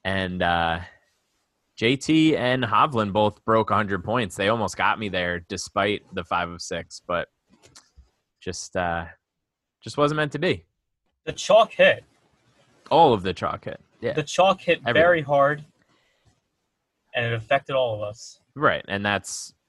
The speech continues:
Speaker 1: the, you know, that's the, those are the weeks that we're probably not going to do as well.
Speaker 2: No.
Speaker 1: Um, speaking of chalk,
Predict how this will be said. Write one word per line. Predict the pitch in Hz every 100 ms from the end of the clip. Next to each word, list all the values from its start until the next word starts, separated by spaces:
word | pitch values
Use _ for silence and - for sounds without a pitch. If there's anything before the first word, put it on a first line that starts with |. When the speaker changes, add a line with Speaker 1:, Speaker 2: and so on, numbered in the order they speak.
| _ _ _ _ _ _ _ _ _ _ _ 104
Speaker 1:
the, | 107 104
you | 110 101
know, | 87 -
that's | 104 98 -
the, | 107 98 92
those | 127 139
are | 135
the | 123
weeks | 117 113 - -
that | 98 76
we're | 92
probably | 87 98 90 92 98 92
not | 87 -
going | 82 82 95
to | 95
do | 101 104
as | 104
well. | 104 101 104 _ _ _ _ 135
Speaker 2:
No. | 110 - 107
Speaker 1:
Um, | 104 98 92 87 85 87 - _ _ _ _ -
speaking | - 147 131
of | 107
chalk, | - 101 98 -